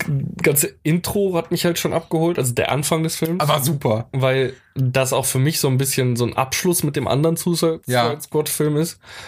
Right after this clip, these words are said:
Speaker 1: Auch wenn ich's schade finde, dass die, äh, Figur von, wie heißt Venom? Tom Hardy?
Speaker 2: Ja.
Speaker 1: Halt auch nicht wirklich vorkommt dann dadurch.
Speaker 2: Warum?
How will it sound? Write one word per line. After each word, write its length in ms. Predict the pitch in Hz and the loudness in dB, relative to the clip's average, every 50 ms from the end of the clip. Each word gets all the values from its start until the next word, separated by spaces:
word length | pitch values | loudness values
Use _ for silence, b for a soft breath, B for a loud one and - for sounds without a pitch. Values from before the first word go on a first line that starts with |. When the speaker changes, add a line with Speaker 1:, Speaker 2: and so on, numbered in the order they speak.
| B B B | B B B
Speaker 1:
Auch 260 | - 123 131 139 - - | -2 -2 -2 -2 -2 -2
wenn 160 | 131 135 131 | 0 0 0
ich's 240 | 127 127 - - - | 0 0 0 0 0
schade 380 | - - 117 113 123 139 143 143 | 0 2 2 2 2 2 2 0
finde, 320 | - 160 151 147 143 135 | 0 2 2 2 2 2
dass 300 | 127 127 123 127 - - | 2 2 0 0 -2 -6
die, 600 | - 127 120 117 117 117 117 120 110 123 123 - - - | -2 0 2 2 2 2 0 0 -2 -2 -2 -2 -2 -2
äh, 460 | 117 107 110 120 117 110 120 123 127 | -2 0 0 0 0 -2 -2 -2 -2
Figur 360 | - - 127 123 123 123 123 | 0 0 2 2 2 2 0
von, 440 | 127 - 117 113 113 110 110 117 - - _ _ _ _ _ _ _ - - _ _ _ _ _ _ _ _ | 0 0 0 0 2 0 0 -2 -4 -8 _ _ _ _ _ _ _ -20 -20 _ _ _ _ _ _ _ _
wie 100 | - 117 | -2 0
heißt 200 | 123 127 127 - | 0 0 -2 -2
Venom? 380 | 127 139 160 170 180 190 185 - _ _ _ _ _ | 0 0 2 2 0 -2 -4 -8 _ _ _ _ _
Tom 220 | - 156 147 123 | -2 -2 0 2
Hardy? 340 | 135 131 131 135 165 185 208 - | 2 0 0 0 -2 -4 -4 -2
Speaker 2:
Ja. 320 | 123 120 117 117 123 - - _ _ _ _ _ _ _ | 0 0 0 0 -2 -6 -12 _ _ _ _ _ _ _
Speaker 1:
Halt 280 | - 117 113 - - - _ _ _ - - | -2 -2 -2 -2 -4 -12 _ _ _ -6 -2
auch 180 | - 120 120 | -2 0 0
nicht 160 | 143 131 127 139 | 0 0 0 0
wirklich 220 | 135 139 131 - | -2 -2 -4 -2
vorkommt 400 | - 135 131 - 151 151 151 - | -2 -2 0 0 0 0 0 0
dann 240 | 139 143 151 156 - _ | 0 0 0 -2 -6 _
dadurch. 400 | - 131 127 131 139 151 - - _ _ _ _ _ _ - - _ _ _ _ _ _ | -2 0 0 0 0 -2 -6 -10 _ _ _ _ _ _ -20 -20 _ _ _ _ _ _
Speaker 2:
Warum? 340 | - 107 110 113 113 110 | -4 0 0 0 0 0